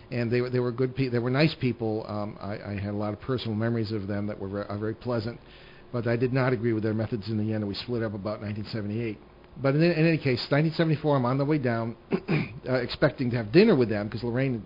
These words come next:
a terrific cook. And while I was on the way down, days before cell phones and all this, I didn't know what was going on. Uh, this case broke in, in Bridgeport, not too far away, uh, poltergeist thing, a-, and, uh,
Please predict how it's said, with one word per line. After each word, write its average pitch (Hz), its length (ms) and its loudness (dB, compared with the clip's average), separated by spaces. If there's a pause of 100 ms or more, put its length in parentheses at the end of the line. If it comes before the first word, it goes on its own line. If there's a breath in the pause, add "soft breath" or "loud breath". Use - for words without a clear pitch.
a - 60 -16
terrific 139 280 -2
cook. 120 220 -4 (920)
And 123 280 -2 (760 loud breath)
while 143 240 2
I 165 60 6
was 147 180 4
on 147 140 6
the 139 80 4
way 139 160 4
down, 127 380 2
days 117 240 2
before 139 320 0
cell 135 280 4
phones 127 340 2
and 123 100 2
all 113 160 0
this, 120 180 -2
I 120 40 -2
didn't 110 180 -4
know 104 80 -4
what 123 160 -8
was 120 80 -6
going 117 300 -4
on. 107 200 -6 (340 loud breath)
Uh, 127 80 -4
this 139 180 2
case 131 260 0
broke 127 260 0
in, 120 220 -4
in 123 160 -6
Bridgeport, 147 520 0
not 127 220 -2
too 123 80 -4
far 113 240 -2
away, 143 400 2 (340 loud breath)
uh, 117 340 -4 (280)
poltergeist 131 520 0
thing, 127 240 -2
a-, 123 40 -12
and, 120 460 -2
uh, 110 280 -2